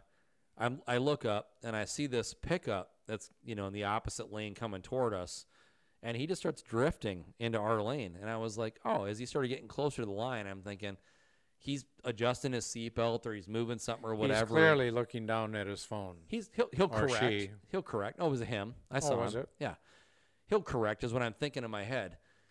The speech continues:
Speaker 1: He gets halfway into our lane, and we're within a couple hundred yards of him. And again, we're doing sixty-five. He's probably doing at least sixty-five. We're literally seconds away from a head-on collision.
Speaker 2: We're already, by the time I get my head up,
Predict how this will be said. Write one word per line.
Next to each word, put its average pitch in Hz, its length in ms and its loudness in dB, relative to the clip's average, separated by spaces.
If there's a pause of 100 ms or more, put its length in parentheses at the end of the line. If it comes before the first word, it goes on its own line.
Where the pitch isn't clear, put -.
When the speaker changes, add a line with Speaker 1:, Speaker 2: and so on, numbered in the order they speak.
Speaker 1:
He 190 180 4
gets 190 280 2
halfway 151 760 0
into 135 280 -2
our 117 340 2
lane, 107 500 -4 (220)
and 110 180 -6
we're 127 160 2
within 151 340 2
a 113 40 -2
couple 139 320 0
hundred 117 320 -2
yards 113 340 2
of 98 140 0
him. 101 120 -4
And 101 120 -4
again, 104 420 -2 (320)
we're 143 260 8
doing 170 300 6
sixty-five. 101 880 0 (360)
He's 196 240 -2
probably 131 280 6
doing 113 260 0
at 98 140 -10
least 233 300 2
sixty-five. 98 800 0 (580)
We're 165 220 8
literally 170 460 6
seconds - 760 0
away 117 260 2
from 117 200 -2
a 107 80 2
head-on 117 400 2
collision. 104 560 -2
Speaker 2:
We're 139 240 -2
already, 151 300 6
by 127 200 4
the 123 80 2
time 143 320 0
I 139 140 0
get 139 160 -2
my 127 180 -4
head 131 180 -2
up, 117 220 -8